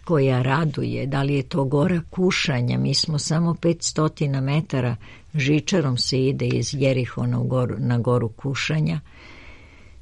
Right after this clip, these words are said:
gde je Gospod četrdeset dana postio i gde ga je nečastivi iskušavao, jedna surova, surova planina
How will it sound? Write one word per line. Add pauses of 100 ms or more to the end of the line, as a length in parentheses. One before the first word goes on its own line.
(160)
gde
je
Gospod
četrdeset
dana
postio
i
gde
ga
je
nečastivi
iskušavao,
jedna
surova,
surova
planina